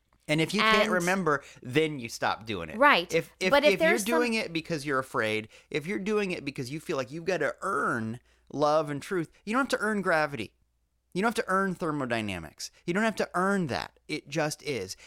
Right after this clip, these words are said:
Speaker 1: And you don't have to earn God loving you.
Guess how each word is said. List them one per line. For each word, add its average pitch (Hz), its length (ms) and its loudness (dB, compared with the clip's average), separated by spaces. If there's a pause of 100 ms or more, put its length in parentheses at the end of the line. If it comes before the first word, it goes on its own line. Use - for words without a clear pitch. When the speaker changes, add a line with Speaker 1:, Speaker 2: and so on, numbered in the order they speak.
Speaker 1:
And 127 200 -6
you 135 100 -6
don't 170 380 0
have 160 240 -6
to 156 140 -4
earn 151 380 -2 (200)
God 160 320 2
loving 170 340 -2
you. 98 160 -4